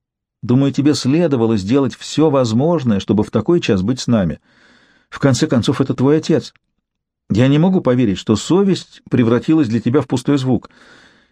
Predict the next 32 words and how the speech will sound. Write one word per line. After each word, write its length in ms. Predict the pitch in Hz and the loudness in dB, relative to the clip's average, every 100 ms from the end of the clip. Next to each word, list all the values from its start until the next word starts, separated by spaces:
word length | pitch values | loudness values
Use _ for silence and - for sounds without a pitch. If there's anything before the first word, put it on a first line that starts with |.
| _ _ _ | _ _ _
Неужели 440 | 123 139 165 220 | 0 2 2 2
ты 120 | 208 147 | 0 -2
собираешься 560 | 131 139 147 135 - | 0 2 2 0 -2
и 40 | 127 | 0
дальше 420 | 131 127 107 107 | 2 0 0 0
носиться 600 | 104 101 185 202 - 95 | 0 0 -2 -4 -6 -6
со 120 | - | -6
своей 320 | - 123 135 | -2 0 0
обидой, 380 | 117 101 87 95 - | 0 -2 -2 -10 -4
даже 240 | 98 107 | -2 -2
теперь, 460 | 143 143 - 233 226 | -4 -2 0 0 0
когда 320 | 123 113 127 | 0 2 0
отца 280 | 127 - 131 | 0 -2 0
нет? 260 | 131 95 - _ _ _ _ _ - | 0 -4 -8 _ _ _ _ _ -4
Поверь, 360 | 123 139 127 | 0 0 -2
ты 200 | - 151 | 0 0
приобрел 460 | 143 143 139 151 147 | 2 2 2 2 2
бы 100 | 113 | 0
куда 220 | 131 127 | 0 0
больше, 500 | 120 170 160 - - - _ _ _ _ _ | 0 0 -2 -6 -12 -14 _ _ _ _ _
если 220 | 120 123 | -2 0
бы 120 | 127 147 | 2 2
унял 340 | 160 170 147 | 2 2 0
свое 240 | 120 113 | 0 0
самолюбие, 540 | 107 113 113 117 90 92 | 2 2 2 0 -2 -2
приехал 580 | 135 151 175 170 123 - | 0 0 0 0 -2 -2
и 80 | 135 | 0
разделил 480 | 135 120 101 123 165 | 0 0 0 0 0
с 100 | - | 0
нами 260 | 131 139 123 | -2 0 0
горесть 400 | 110 135 123 120 | 0 0 -2 -2
утраты». 420 | 113 113 - | 0 0 -2